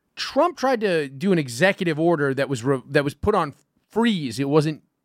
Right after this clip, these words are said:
it never went into effect because of the Biden administration that would have lowered insulin prices for Medicare customers. So it's not like, it's always political.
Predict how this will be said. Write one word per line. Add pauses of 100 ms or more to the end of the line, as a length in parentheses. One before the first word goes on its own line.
(340)
it
never
went
into
effect
because
of
the
Biden
administration (280)
that
would
have
lowered
insulin
prices
for
Medicare (300)
customers. (300)
So
it's
not
like, (1500)
it's
always
political.